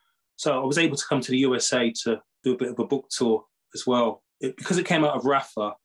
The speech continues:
I kind of pushed to come to New York. I'd never been to New York before. <laughs> I'm, I'm a man in his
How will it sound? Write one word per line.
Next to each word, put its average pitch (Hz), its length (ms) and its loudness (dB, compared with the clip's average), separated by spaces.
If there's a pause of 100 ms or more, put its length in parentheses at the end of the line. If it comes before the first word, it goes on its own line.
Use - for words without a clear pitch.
I - 60 -16
kind 147 180 0
of - 100 -2
pushed - 420 -4
to 123 200 -2 (100)
come 123 220 2
to 117 140 -2
New 120 120 4
York. 127 220 2
I'd 117 100 -2 (100)
never 160 240 2
been 151 160 0
to 143 140 -4
New 143 80 4
York 147 320 2
before. - 400 -10 (340)
<laughs> - 360 -16
I'm, - 1040 -4
I'm 131 120 4
a 135 80 4
man 156 160 4
in 139 120 0
his 131 160 -2